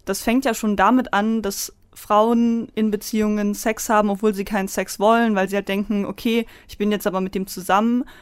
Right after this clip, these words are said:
und es steht ihm halt zu und ich muss ihm jetzt halt gewähren lassen und ihm das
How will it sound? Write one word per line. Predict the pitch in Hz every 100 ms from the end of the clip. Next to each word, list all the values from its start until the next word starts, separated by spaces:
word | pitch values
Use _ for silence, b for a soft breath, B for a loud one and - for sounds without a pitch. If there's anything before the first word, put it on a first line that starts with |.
| B
und | 208 196
es | 196
steht | - 220 208
ihm | 202
halt | 185
zu | - - 254 254
und | 196
ich | 196
muss | 214 -
ihm | 208 175 -
jetzt | 202 190
halt | 208 196
gewähren | 196 180 214 247
lassen | 196 196 214
und | 190 190
ihm | 185
das | 185 -